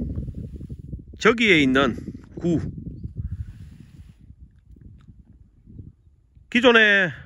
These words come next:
두 번째 구를 이용해서 지금 보시면 이제 커브 도는 쪽 전봇대에서부터 일자로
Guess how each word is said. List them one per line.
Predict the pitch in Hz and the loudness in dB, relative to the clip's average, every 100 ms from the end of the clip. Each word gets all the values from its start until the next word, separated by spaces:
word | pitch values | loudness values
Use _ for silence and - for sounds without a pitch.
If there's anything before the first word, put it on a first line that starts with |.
| - | -20
두 | - 254 | -4 4
번째 | 240 202 | 4 4
구를 | 175 190 175 156 | -2 0 2 2
이용해서 | 147 180 156 143 190 175 98 - - - - - _ _ - - - _ _ - - - - - - - - _ - | 0 0 0 0 0 0 -2 -10 -20 -20 -18 -18 _ _ -20 -20 -20 _ _ -20 -20 -20 -20 -20 -20 -20 -20 _ -12
지금 | - 160 | -10 -4
보시면 | 185 147 175 | -2 0 2
이제 | 143 127 104 - | 2 0 -4 -2
커브 | 208 208 | 0 2
도는 | 170 165 165 139 | 2 2 2 -2
쪽 | 113 90 - - - - - - - - - - - | -6 -8 -16 -20 -20 -20 -20 -16 -16 -16 -18 -16 -4
전봇대에서부터 | 151 170 240 208 170 175 - 202 214 220 190 - _ _ _ _ _ | 0 2 4 4 2 -2 -2 0 2 0 -4 -12 _ _ _ _ _
일자로 | 214 226 214 156 | -2 2 2 2